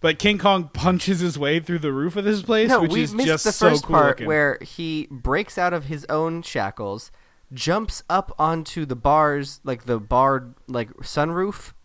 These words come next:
Speaker 2: of
Speaker 1: Yeah.
Speaker 2: the ca-, of the hangar he's in. It supports his weight. He then shatters one panel of the glass roof and walks across the other glass panels to get down.
Speaker 1: <laughs> It is pretty ridiculous.
Speaker 2: Like,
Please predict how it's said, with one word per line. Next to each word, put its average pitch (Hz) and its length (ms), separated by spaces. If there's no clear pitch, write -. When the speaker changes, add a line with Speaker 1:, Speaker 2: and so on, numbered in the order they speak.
Speaker 2:
of 135 400
Speaker 1:
Yeah. 151 260
Speaker 2:
the 131 280
ca-, 190 240
of 147 140
the 131 80
hangar 165 320
he's 113 260
in. 101 240
It 214 160
supports 208 460
his 135 160
weight. 147 340
He 185 160
then 190 200
shatters 190 540
one 170 280
panel 180 420
of 143 80
the 139 80
glass 160 380
roof 165 180
and 131 240
walks 160 320
across 175 360
the 147 140
other 160 220
glass 123 300
panels 113 480
to - 80
get 135 180
down. 101 280
Speaker 1:
<laughs> - 0
It 143 120
is 147 200
pretty 135 240
ridiculous. 110 800
Speaker 2:
Like, 156 340